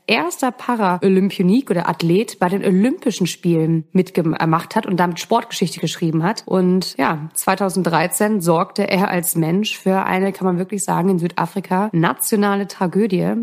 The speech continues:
als er am Valentinstag seine Lebensgefährtin erschoss. Und vor allem wollen wir heute darüber sprechen, warum er sie erschossen hat und wie es überhaupt dazu kommen konnte, weil ich finde, das ist für mich eine der ergreifendsten, kompliziertesten und emotionalsten Geschichten, die es wirklich, wirklich gibt und sehr,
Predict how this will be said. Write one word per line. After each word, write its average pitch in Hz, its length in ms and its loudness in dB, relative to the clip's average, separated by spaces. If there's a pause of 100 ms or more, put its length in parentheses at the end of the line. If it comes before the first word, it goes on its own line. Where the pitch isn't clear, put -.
als 214 260 0
er 208 240 0
am 254 240 2
Valentinstag 190 920 0
seine 196 180 0
Lebensgefährtin 170 720 -4
erschoss. - 540 -12
Und 220 220 2
vor - 160 2
allem 247 220 2
wollen 240 160 0
wir 220 80 -2
heute 226 240 0
darüber 220 200 0
sprechen, 226 760 0
warum 196 480 2
er - 160 -4
sie 156 160 -4
erschossen 160 540 -4
hat 185 320 -4
und 185 200 2
wie 214 200 2
es 233 100 -6
überhaupt 202 300 -2
dazu 190 180 -4
kommen 180 300 -2
konnte, 165 360 -2
weil 165 280 0
ich - 160 -4
finde, 220 240 2
das 202 160 -4
ist 214 260 -2
für 185 140 -2
mich 220 440 0
eine 208 260 0
der 190 120 0
ergreifendsten, 202 1300 0
kompliziertesten 214 1400 0
und - 220 0
emotionalsten 208 680 0
Geschichten, 170 500 -2
die 170 120 2
es 165 180 -2
wirklich, 190 320 0
wirklich 180 280 -4
gibt - 260 -4
und 165 440 0
sehr, 196 600 2